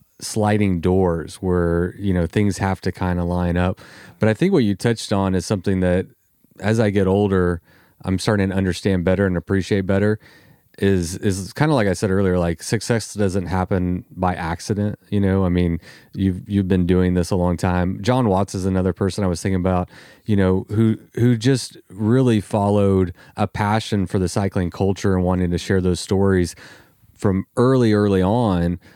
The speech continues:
um, and, and tell a side of the, the cycling industry that wasn't being captured. I mean, now Pros Clo-, Closet bought him out. You know, it's like, holy shit. But it didn't just,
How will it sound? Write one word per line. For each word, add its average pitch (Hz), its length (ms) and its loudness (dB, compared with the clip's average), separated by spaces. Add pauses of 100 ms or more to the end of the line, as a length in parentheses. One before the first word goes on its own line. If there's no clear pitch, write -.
(240)
um, 95 440 0
and, 104 180 0
and 98 240 0
tell 107 240 0
a 98 60 0
side 98 400 0
of 90 160 -2
the, 90 280 0
the 92 140 -4
cycling 95 640 -2
industry 92 420 0
that 90 120 2
wasn't 92 300 0
being 87 220 0
captured. 90 640 -2 (340)
I 98 60 -2
mean, 98 160 2
now 104 300 0 (100)
Pros 101 280 0
Clo-, 110 280 0
Closet 98 440 -2
bought 90 200 0
him 90 100 0
out. 104 240 0
You 98 120 0
know, 98 100 0
it's 95 120 -2
like, 98 180 -2 (160)
holy 135 340 0
shit. 131 300 0
But 117 100 2
it 117 100 2
didn't 151 300 2
just, 117 320 -2